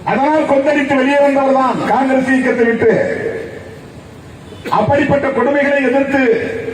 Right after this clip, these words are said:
போராட வேண்டும் என்கிற அரசியலை நாம் உள்வாங்கியவர்கள்.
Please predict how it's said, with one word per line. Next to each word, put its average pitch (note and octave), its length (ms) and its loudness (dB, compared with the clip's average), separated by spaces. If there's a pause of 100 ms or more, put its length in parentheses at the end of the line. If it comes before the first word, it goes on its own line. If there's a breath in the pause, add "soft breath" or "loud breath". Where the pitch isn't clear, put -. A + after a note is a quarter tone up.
(560)
போராட C#4 480 2
வேண்டும் C4 380 0 (1000)
என்கிற A#3+ 340 0
அரசியலை C#4 520 0
நாம் B3+ 240 0
உள்வாங்கியவர்கள். A#3+ 720 2